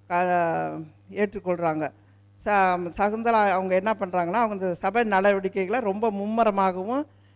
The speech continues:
ஈடுபாடு, ஈடுபாடு காமிக்கிறாங்க. அவருடைய பேரன் ஜாய்ங்கிறவர் தான் வாலிப பிள்ளைங்களுக்கு, அ, போதகராக இருக்கிறார். வாலிப பிள்ளைங்களுக்கு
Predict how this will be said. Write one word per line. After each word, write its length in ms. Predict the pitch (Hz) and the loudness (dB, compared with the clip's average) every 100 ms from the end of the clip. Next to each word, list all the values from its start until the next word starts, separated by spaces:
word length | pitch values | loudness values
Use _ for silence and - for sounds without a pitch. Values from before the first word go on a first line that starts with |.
| - | -6
ஈடுபாடு, 720 | 240 254 220 214 208 247 247 208 220 - - | 0 2 4 4 6 4 2 0 -14 -18 -20
ஈடுபாடு 460 | - 220 233 202 202 | -10 -6 0 2 2
காமிக்கிறாங்க. 680 | 196 185 185 190 165 151 139 - _ _ _ | 0 0 0 -2 -2 -2 -4 -8 _ _ _
அவருடைய 600 | - 190 214 214 202 196 | 0 2 4 2 2 0
பேரன் 480 | 208 220 233 226 190 | 4 6 6 2 -2
ஜாய்ங்கிறவர் 680 | 190 196 220 208 202 180 175 | 2 4 4 0 -2 -2 -4
தான் 240 | 185 233 277 _ _ _ _ | -2 -4 -4 _ _ _ _
வாலிப 460 | 185 214 233 208 | 2 4 2 0
பிள்ளைங்களுக்கு, 840 | 196 180 190 185 180 175 240 277 294 _ _ _ | -4 -2 -2 -2 -4 -4 -2 -2 -2 _ _ _
அ, 340 | 208 196 185 175 - _ - | -10 -8 -6 -8 -14 _ -2
போதகராக 580 | 208 220 202 185 180 202 | 2 4 4 2 2 0
இருக்கிறார். 440 | 180 - 156 151 - _ _ _ _ _ _ _ _ _ _ - | -4 -4 -8 -8 -12 _ _ _ _ _ _ _ _ _ _ -6
வாலிப 360 | 180 208 196 190 | 0 0 0 -4
பிள்ளைங்களுக்கு 420 | 175 175 175 | -4 -4 -6